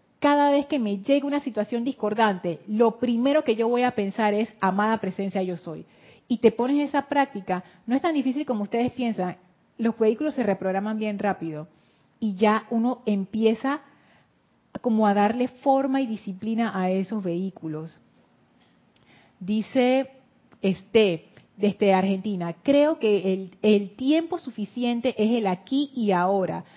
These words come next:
reconociendo a la presencia actuando en nosotros. En ese reconocimiento está la purificación de la costra".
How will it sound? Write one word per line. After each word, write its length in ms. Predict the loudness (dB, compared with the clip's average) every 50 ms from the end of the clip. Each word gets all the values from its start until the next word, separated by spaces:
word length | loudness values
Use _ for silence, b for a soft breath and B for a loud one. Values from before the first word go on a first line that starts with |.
| B B B B
reconociendo 720 | 0 2 2 2 2 0 0 0 -2 -2 -2 -2 -2 0
a 40 | 0
la 160 | 2 2 0
presencia 560 | 0 -2 -6 -4 -4 -4 -4 -4 -4 -6 -4 -4
actuando 480 | -4 -6 -6 -6 -4 -4 -2 -2 -4 -4
en 100 | -6 -6
nosotros. 720 | -8 -8 -10 -8 -8 -8 -8 -8 -10 -14 -16 -16 -18 -20 b b b b b b b b 0
En 240 | 2 2 2 0 -4 -2 0
ese 300 | 0 0 2 0 0 0
reconocimiento 840 | 0 0 -2 -2 -2 -4 -4 -6 -6 -4 -2 -2 -2 -2 -2 -4
está 200 | -6 -4 -2 -2
la 160 | 0 0 -2 -2
purificación 640 | -6 -10 -8 -10 -10 -8 -8 -8 -8 -8 -8 -6
de 100 | -4 -4
la 120 | -4 -4 -6
costra". 500 | -8 -10 -10 -10 -12 -12 -12 -12 -12